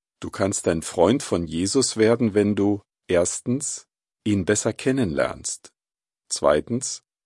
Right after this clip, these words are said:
lernst, so zu denken und zu handeln wie er,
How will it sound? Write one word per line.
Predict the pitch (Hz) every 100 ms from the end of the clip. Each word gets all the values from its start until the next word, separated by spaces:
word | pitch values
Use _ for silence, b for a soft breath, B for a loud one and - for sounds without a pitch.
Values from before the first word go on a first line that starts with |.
| _ _ -
lernst, | 92 95 101 104 - -
so | 85 92 160
zu | - 160
denken | 123 95 104 127 165 156
und | - 104
zu | - 104
handeln | 113 131 135 123
wie | 113 131
er, | 120 117 85